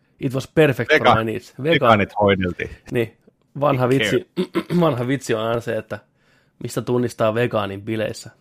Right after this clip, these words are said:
Speaker 2: Mm?
Speaker 1: Ei huolta, se kertoo sulle kyllä.
Speaker 2: Totta. Totta.
Speaker 1: Ja Mari Suomesta jälleen kerran todistetaan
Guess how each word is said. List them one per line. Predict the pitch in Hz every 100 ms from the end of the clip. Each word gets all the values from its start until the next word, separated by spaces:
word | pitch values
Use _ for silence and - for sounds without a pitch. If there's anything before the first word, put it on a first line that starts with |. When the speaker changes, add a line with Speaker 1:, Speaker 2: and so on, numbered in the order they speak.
| _ _ _ _ _ _ _ _ _ _ -
Speaker 2:
Mm? | 85 120 185 - _ -
Speaker 1:
Ei | 123
huolta, | 123 127 117
se | 117
kertoo | 110 120 113 107
sulle | 95 -
kyllä. | - 101 _ _ _ _ _ _ - - 139 - _ _ _ _ _ -
Speaker 2:
Totta. | 95 - - 87 - _ _ _ _ _ _ _ _
Totta. | 78 - - - _ _ _ _ -
Speaker 1:
Ja | - - _ _ _ _ -
Mari | 123 113 117 120
Suomesta | - 135 120 120 127
jälleen | 120 117 113
kerran | 113 113
todistetaan | 117 113 - 104 107